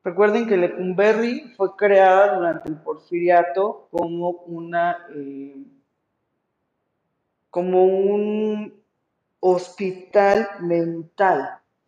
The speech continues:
Fue hecha en el Porfiriato como un hospital para que la gente que tenía problemas mentales estuviera ahí.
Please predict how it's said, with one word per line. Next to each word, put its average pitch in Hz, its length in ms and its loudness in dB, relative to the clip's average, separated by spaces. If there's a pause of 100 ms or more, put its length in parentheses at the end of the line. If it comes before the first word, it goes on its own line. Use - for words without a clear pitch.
(180)
Fue 214 440 2
hecha 214 280 -4
en 147 100 -6
el 147 80 -8
Porfiriato 196 1000 0 (320)
como 185 220 -2
un 214 120 -2
hospital 202 480 -2
para 180 240 0
que 147 140 -10
la 147 100 -8
gente 185 380 -10
que 156 120 -8
tenía 151 400 -8
problemas 160 440 -10
mentales 165 500 -6
estuviera 156 460 -6
ahí. 175 160 -2